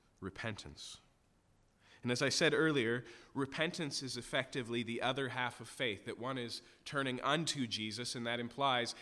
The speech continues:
a turning away from other things. Let me stress this metaphor to you this morning, because sometimes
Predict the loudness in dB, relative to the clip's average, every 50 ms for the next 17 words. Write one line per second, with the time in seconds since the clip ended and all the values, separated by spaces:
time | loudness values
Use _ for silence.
0 | -4 0 2 2 2 2 2 2 2 4 4 2 2 2 4 4 4 4 4 2
1 | 0 -2 -4 -4 -4 -4 -6 -6 -4 -2 -2 -2 -2 -4 -8 -12 -16 -12 0 4
2 | 4 4 6 4 2 2 2 2 4 4 4 2 0 -2 -2 -2 -2 0 0 0
3 | 0 0 -2 -2 -2 -2 -2 -4 -6 -8 -4 -2 -2 -2 -2 -2 -4 -4 -4 -2
4 | 0 2 2 2 2 2 0 -2 -2 -4 -4 -6 -6 -6 -8 -12 -14 -4 0 2
5 | 4 6 8 8 8 8 6 2 -2 -2 0 0 0 0 -2 -2 -4 -4 -6 -8
6 | -8